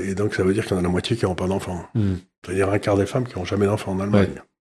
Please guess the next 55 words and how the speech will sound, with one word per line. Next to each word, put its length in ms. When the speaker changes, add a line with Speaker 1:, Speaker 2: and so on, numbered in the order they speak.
Speaker 2:
C'est 120
aussi, 420
d'ailleurs, 260
c'est, 160
c'est, 420
c'est 280
pas 220
forcément 420
terrible 320
derrière 320
sur 400
le, 320
le 220
glissement, 600
euh, 80
culturel 480
et 60
générationnel, 640
parce 140
que 80
ça 120
fait 140
que, 220
bah, 240
le, 1040
les 240
enfants 420
absolument 380
formidables 560
qu'on 140
produit 500
et 40
qui 160
vont 200
jusqu'au 340
doctorat, 720
Speaker 1:
Mmh. 40
Speaker 2:
euh, 440
bah, 240
ont 180
beaucoup 240
moins 160
de 80
chances 240
d'avoir 240
des 160
enfants 460
que 320
ceux 180
qui 400
sont 160
pas 140
allés 120
jusque-là, 420
quoi. 140